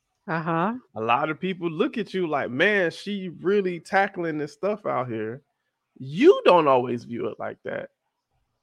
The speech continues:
Speaker 2: And I,
Speaker 1: No.
Speaker 2: I inquire as to why.
Speaker 1: Oh, interesting.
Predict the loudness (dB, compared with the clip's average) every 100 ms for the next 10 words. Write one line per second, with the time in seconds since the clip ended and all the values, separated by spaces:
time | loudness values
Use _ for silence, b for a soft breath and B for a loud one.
0 | _ _ _ _ _ -8 -2 0 0 -2
1 | -6 -4 0 2 4 2 -2 -6 -14 _
2 | _ _ _ _ _ _ _ _ _ 4
3 | 6 6 0 6 8 10 8 4 0 -2
4 | -2 -8 -12 -12 -4 2 6 4 2 -14
5 | _ _ _ _ _ _ _ _ _ _
6 | _ _ _ _ _ _ _ _ _ _
7 | _ _ _ _ _ _ _ _ _ -4
8 | 2 4 4 0 -4 -14 _ -6 -4 -2
9 | -4 -4 -4 -6 -6 -10